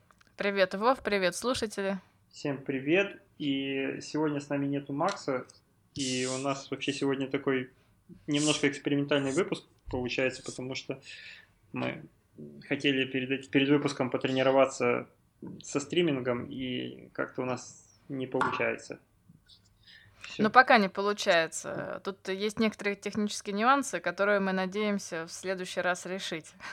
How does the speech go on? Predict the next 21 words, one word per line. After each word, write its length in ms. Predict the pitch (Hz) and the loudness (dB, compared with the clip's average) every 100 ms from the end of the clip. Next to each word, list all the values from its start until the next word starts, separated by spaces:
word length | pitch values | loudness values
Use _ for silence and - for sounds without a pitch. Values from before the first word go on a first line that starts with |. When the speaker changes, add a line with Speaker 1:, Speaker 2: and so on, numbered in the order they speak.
| - | -12
Speaker 2:
Да, 280 | 139 139 135 | -8 -2 -2
да, 140 | 135 | -2
да, 120 | 135 | -2
да. 200 | 135 135 135 | -4 -4 -4
Поэтому 800 | 147 143 143 139 135 131 127 127 | 0 2 2 0 0 0 -2 -4
до 80 | 131 | -4
следующего 360 | 139 147 143 143 | 0 0 2 4
раза 200 | 143 131 | 4 2
будем 260 | 135 131 | -2 -4
тренироваться 580 | 127 139 135 131 131 - | -2 -2 0 0 0 -4
стримить. 420 | - 156 170 143 - - - - - _ _ - | -12 -4 -2 -2 -6 -20 -20 -20 -20 _ _ -4
А, 360 | - 135 160 | 2 2 4
а 20 | 170 | 6
пока 340 | 170 156 156 | 6 6 4
все 200 | 156 147 | 4 -2
в 60 | 143 | -2
привычном, 560 | 135 143 139 135 127 - _ _ - - | 0 0 0 -6 -8 -14 _ _ -20 -20
э, 280 | 147 135 139 143 | -16 -14 -14 -12
привычным 440 | - 135 143 143 127 | -8 -6 -6 -6 -6
нашим 320 | 131 127 131 - _ _ _ _ _ _ | -6 -8 -12 -14 _ _ _ _ _ _
способом. 800 | - - _ 139 123 127 131 123 | -20 -20 _ -6 -4 -4 -6 -8